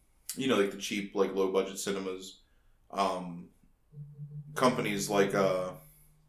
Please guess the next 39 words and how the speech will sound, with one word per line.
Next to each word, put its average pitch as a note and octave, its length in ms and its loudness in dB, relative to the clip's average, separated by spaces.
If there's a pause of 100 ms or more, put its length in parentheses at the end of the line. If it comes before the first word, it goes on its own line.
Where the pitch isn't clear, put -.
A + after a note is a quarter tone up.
(540)
uh, F2 340 -10
what G2+ 120 -6
is F2 140 -8
it? F2+ 160 -12 (220)
Roger A2+ 340 6
Corman's F#2 320 -4
production - 360 -6
company, F#2+ 280 -6
New G2 180 0
Age G2 240 0
or F#2+ 60 -2
whatever, F#2+ 420 2 (760)
were A#2 160 8
able A2+ 180 6
to, G#2 40 2
like, G2+ 220 4
churn G#2 260 2
out, G2 240 4
like, F#2+ 240 0
large G2 480 4 (680)
amounts G2+ 420 2
of G2 100 -4
these G2 160 -2
horror G2 340 6
films. F#2+ 680 -2
Um, F2+ 480 -8 (680)
and B2 140 8
there B2 80 8
was A2 220 2
an G#2 80 0
audience A2 400 6
for F#2+ 180 -6
it. F#2 80 -6
Like, G2 140 -8
people G2 200 -4
wanted F#2+ 280 0
to F#2+ 80 -12
see G2+ 200 0
'em. F#2+ 220 -2